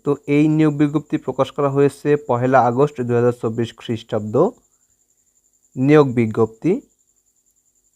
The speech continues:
শতভাগ সরকারি মালিকানাধীন ঢাকা ম্যাস ট্রানজিট কোম্পানি লিমিটেড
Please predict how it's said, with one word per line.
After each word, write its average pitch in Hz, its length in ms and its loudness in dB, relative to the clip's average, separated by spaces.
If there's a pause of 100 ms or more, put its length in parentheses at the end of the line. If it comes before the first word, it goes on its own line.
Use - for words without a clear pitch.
(880)
শতভাগ 165 580 2
সরকারি 156 420 0
মালিকানাধীন 147 680 0
ঢাকা 127 420 2
ম্যাস 135 300 0
ট্রানজিট 156 420 -2
কোম্পানি 156 500 0
লিমিটেড 131 480 2